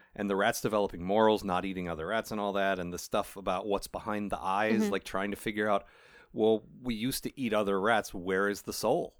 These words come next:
Speaker 1: We've,
Speaker 2: Right.
Speaker 1: we've, you've seen a rat corpse. You've gnawed into it. Where's, you know, and it's all pretty good. And there's a good sort of philosophical argument for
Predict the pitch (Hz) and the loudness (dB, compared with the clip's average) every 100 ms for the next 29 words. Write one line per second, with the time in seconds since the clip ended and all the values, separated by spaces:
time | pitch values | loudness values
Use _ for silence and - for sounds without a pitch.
0 | - 170 170 143 104 98 - 101 104 107 | -6 -2 -2 -2 -6 -6 -8 -10 -10 -6
1 | - 123 127 92 95 98 - 151 113 - | -2 2 2 2 0 -2 2 4 4 0
2 | 87 87 80 90 113 104 113 139 92 85 | -10 -10 -2 4 6 6 2 -2 -2 -4
3 | 78 85 98 101 87 104 110 87 - - | -2 0 2 2 -2 -8 -6 -6 -8 -18
4 | - - 127 - _ _ _ _ - 139 | -10 -4 -4 -6 _ _ _ _ -6 0
5 | 131 127 113 _ _ _ - - 123 127 | 0 0 -6 _ _ _ -8 -2 -2 2
6 | 123 196 117 120 117 117 104 - 131 135 | 6 6 6 2 0 -2 -4 -4 0 2
7 | 120 - _ _ _ _ _ _ _ - | 0 -8 _ _ _ _ _ _ _ -18
8 | _ - - 123 113 - 127 117 117 113 | _ -10 -2 0 0 2 2 2 2 0
9 | - 110 101 98 95 92 - 107 95 87 | -2 0 0 0 -2 -6 -4 0 0 0